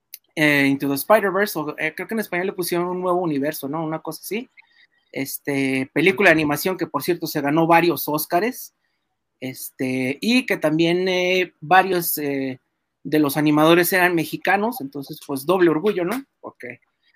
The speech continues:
haciendo esto, este trabajo, ¿no? Tan, tan,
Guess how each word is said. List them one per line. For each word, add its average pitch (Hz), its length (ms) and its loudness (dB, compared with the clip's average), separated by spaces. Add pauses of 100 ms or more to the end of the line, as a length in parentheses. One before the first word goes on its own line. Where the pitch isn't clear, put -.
(280)
haciendo 160 540 0
esto, 151 680 0
este 151 240 -10
trabajo, 156 420 2
¿no? 170 260 -4
Tan, 127 360 -8 (240)
tan, - 360 -12